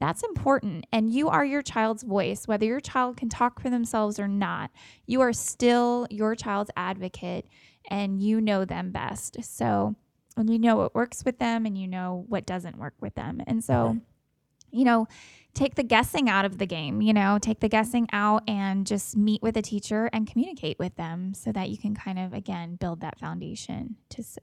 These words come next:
Speaker 1: for success for the year.
Speaker 2: That's
Speaker 1: Okay.
Speaker 2: awesome.
Speaker 1: So number three, um, or my number three is set yourself up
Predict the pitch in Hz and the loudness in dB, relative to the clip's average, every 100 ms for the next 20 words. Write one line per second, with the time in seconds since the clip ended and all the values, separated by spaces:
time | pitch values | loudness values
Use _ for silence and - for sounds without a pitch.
0 | _ - 208 - - - - - - - | _ -6 -6 -6 -10 -8 -10 -10 -8 -6
1 | - - - _ _ _ _ _ - - | -6 -8 -10 _ _ _ _ _ -10 -2
2 | 262 240 98 - _ _ _ _ - 240 | 0 -2 -8 -12 _ _ _ _ 0 2
3 | 240 240 285 - 240 202 214 226 _ _ | 4 4 2 0 -4 -2 -4 -8 _ _
4 | _ - 220 214 208 202 202 214 _ _ | _ 0 2 2 2 0 -2 -6 _ _
5 | _ _ _ _ _ _ 214 214 226 220 | _ _ _ _ _ _ 0 2 4 2
6 | 190 196 175 156 - 240 - - 277 339 | -2 -6 -6 -6 -4 -4 -4 0 2 2
7 | 262 233 220 - - 240 226 233 240 - | 0 -2 -2 -10 0 6 8 6 0 -6
8 | 175 165 | -4 -4